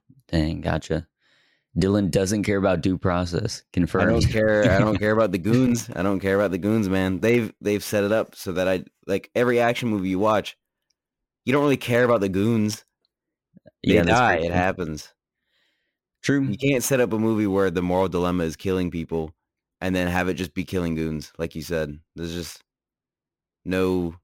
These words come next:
Speaker 2: moral tension in any way.
Speaker 1: Exactly. So, yeah, they would have had
Speaker 2: Or
Speaker 1: to
Speaker 2: consequences.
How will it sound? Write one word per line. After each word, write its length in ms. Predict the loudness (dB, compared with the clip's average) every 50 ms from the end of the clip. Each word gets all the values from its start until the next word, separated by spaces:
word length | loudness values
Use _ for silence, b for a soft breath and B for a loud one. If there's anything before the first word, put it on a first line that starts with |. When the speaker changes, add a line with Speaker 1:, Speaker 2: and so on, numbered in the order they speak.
| _ _
Speaker 2:
moral 400 | -10 -6 -4 -2 0 0 -2 -2
tension 500 | -4 -6 -8 -8 -8 -10 -12 -14 -14 -16 _ _ _ _ _ _ _ _ _ _ -20
in 120 | -14 -4 0
any 160 | 0 2 2
way. 240 | 2 0 -2 -4 -8
Speaker 1:
Exactly. 160 | -12 -12 -12 _ _ _ _ -20 -12 -8
So, 140 | -2 0 2
yeah, 160 | 2 2 2
they 120 | 2 2
would 120 | 2 2 2
have 80 | 2
had 180 | 2 2 2 0
Speaker 2:
Or 40 | 0 0
Speaker 1:
to 600 | 0 2 2 2 2 0 0 0 0 0 -2 -4
Speaker 2:
consequences. 120 | -10 -14